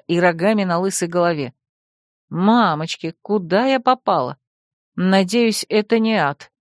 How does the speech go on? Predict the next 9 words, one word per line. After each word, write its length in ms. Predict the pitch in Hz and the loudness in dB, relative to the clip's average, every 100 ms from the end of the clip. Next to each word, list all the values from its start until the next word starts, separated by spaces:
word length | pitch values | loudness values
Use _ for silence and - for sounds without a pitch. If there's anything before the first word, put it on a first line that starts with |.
| _ _ _ _ _ | _ _ _ _ _
И 160 | 185 196 | 0 2
вот 220 | 214 226 | 4 2
как 300 | - 214 208 | 2 0 2
раз 320 | 196 220 202 | 0 0 0
этот 380 | 208 208 202 190 | 0 0 -2 0
рогач 500 | 175 165 160 220 - | 0 0 0 0 -2
все 220 | - 202 | -4 0
мои 220 | 208 175 165 | 0 0 -2
приказы 680 | 147 139 143 160 220 285 | -6 -6 0 0 0 -4